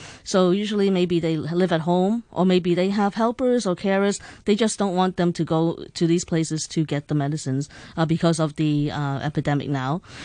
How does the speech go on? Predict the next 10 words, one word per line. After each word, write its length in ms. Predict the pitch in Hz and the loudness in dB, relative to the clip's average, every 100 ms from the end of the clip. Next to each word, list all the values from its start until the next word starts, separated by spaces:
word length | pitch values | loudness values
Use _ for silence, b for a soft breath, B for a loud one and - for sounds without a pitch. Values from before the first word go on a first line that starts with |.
| B B | B B
And 160 | 208 208 | 4 4
then 180 | 214 | 4
also 280 | 220 254 220 | 2 2 0
because 400 | 196 196 202 185 | 0 0 0 0
they're 160 | 185 180 | 2 0
quite 380 | 170 - 254 - _ - | 0 -2 -2 -4 _ -2
preoccupied 840 | 214 208 208 175 - 135 101 - | 2 2 2 -2 -4 -6 -8 -6
with 180 | 190 190 | -2 0
things 320 | 202 196 196 | 2 2 2
of 220 | 160 - | -2 -4